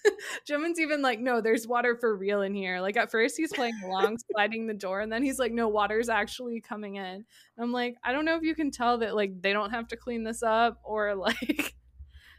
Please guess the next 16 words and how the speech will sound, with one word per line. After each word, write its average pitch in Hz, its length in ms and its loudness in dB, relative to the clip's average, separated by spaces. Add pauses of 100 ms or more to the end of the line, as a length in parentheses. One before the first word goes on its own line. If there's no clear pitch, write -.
am 233 120 -2
I 220 120 4
the 226 100 0
mom 196 340 2
friend 214 360 -4
of 214 120 -8
the 233 80 -6
group?" 220 400 -6
But 185 140 -2
I'm 190 240 -4
like, 185 240 -6
"You're 247 180 2
literally 240 600 0
flooding 190 440 -2
your 175 200 -6
mansion. 170 720 -10